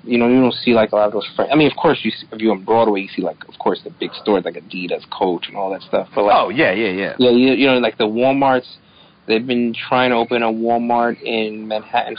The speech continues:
Speaker 1: for the longest. They can't. They just got kicked. They just, every year they deny it. Um,
Speaker 2: Ain't nothing wrong with that.
Speaker 1: they deny Walmart. They deny, dude, they deny all the big chains.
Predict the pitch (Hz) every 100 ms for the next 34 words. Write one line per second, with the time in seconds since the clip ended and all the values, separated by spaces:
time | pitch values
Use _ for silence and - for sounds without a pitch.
0 | - 104 101 113 113 113 110 104 - -
1 | 101 - - 107 101 - _ - 107 107
2 | 98 104 98 - 98 - 101 98 101 -
3 | 110 107 104 110 110 107 101 95 101 101
4 | 104 101 - - - - - - - 110
5 | 95 98 107 - - - - - 85 90
6 | 101 90 98 98 95 90 92 90 - _
7 | - 127 120 120 120 117 113 113 117 120
8 | 120 120 117 113 107 110 113 113 113 110
9 | 110 107 107 - _ _ _ _ _ -
10 | - - - _ - 147 135 110 113 120
11 | 101 107 123 135 113 101 - 107 98 92